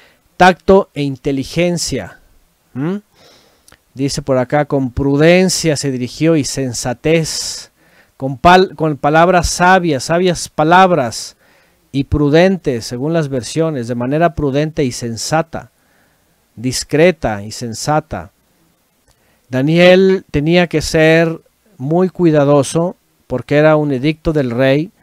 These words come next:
nadie lo podía detener, pero él tenía que transmitirle a Arioc que había una solución y que, y que no mataran a nadie,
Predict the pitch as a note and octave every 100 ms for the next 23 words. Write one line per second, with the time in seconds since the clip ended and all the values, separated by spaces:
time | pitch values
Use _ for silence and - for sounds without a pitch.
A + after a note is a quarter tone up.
0 | _ _ _ - C#3 E3+ F3 E3+ E3 -
1 | B2 C#3+ D3+ B2+ - A#2 A#2+ C#3+ F#3 -
2 | - _ _ _ _ - B2+ C#3 E3 D#3+
3 | C#3+ D3+ E3 E3 E3 E3+ _ - B2 -
4 | B2+ A2+ C3 B2+ - D#3+ F#3+ E3 B2+ C3
5 | - B2 A#2+ - A#2 B2 D3 F3+ G#3 -
6 | - _ _ _ _ _ _ _ - B2+
7 | B2+ B2+ C3 - _ _ _ _ _ _
8 | _ _ - - B2+ B2+ F3+ G#3 D#3+ D3+
9 | D3+ C3 C3+ B2 - D3 E3 F#3+ A#3+ -
10 | _ _ _ _ B2+ C3 B2 C3+ C3 B2+
11 | B2+ B2+ B2 B2 _ _ _ _ _ _
12 | _ _ _ - C#3 - C3+ D3+ G#3 G3+
13 | D3+ D#3 D3 C3 A2+ G#2 G2+ F2+ E2+